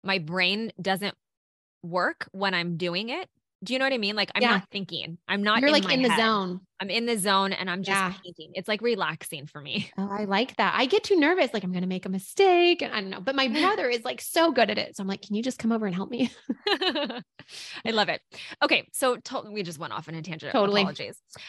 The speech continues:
Speaker 1: Um, regardless, with the right approach, when you are teaching poetry in your classroom, you can turn something,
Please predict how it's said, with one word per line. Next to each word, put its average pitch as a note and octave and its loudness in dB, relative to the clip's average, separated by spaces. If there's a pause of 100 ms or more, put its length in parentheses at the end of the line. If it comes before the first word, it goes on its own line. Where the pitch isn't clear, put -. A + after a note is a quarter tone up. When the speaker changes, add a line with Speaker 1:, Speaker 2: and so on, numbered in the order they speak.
(120)
Speaker 1:
Um, F#3+ 2 (120)
regardless, F#3+ 0
with A#3+ 0
the E4+ 0
right G3+ 2
approach, D#3 -6 (160)
when G3 0
you G#3 -2
are G3 0
teaching F3 -6
poetry D3+ -10
in D3 -14
your C#3+ -12
classroom, D3 -12 (300)
you A3+ -4
can C4+ -8
turn G#3 -6
something, G3+ -6